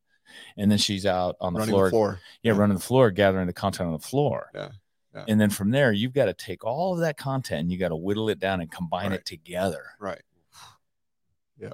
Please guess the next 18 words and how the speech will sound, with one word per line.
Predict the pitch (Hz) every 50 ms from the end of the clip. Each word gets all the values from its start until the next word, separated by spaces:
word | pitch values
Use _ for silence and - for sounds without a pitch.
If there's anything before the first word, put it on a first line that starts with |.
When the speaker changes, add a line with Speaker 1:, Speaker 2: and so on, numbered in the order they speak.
| - -
Speaker 1:
I | 87 110
get, | 117 120 117 113
get, | 104 117 113 101 101
like, | 110 107 101 92 90
the | 101 95 80 -
hours | - 82 90 98 107 113 113 113 104 92 90 82 82
of | 87 80 82
going | 101 92 92 95 95 85
through | - - 98 92 87
that | 87 85 76 76
content | - - 85 82 85 85 - - 78 73 76 82
is | 82 76 -
Speaker 2:
For | 95
Speaker 1:
to | - 95
Speaker 2:
sure. | 92 90
Speaker 1:
me | 90 87 85
just | 76 85 80
mind-boggling. | 85 87 85 82 82 82 82 85 87 90 90 85 80 76 71 69 67 - - -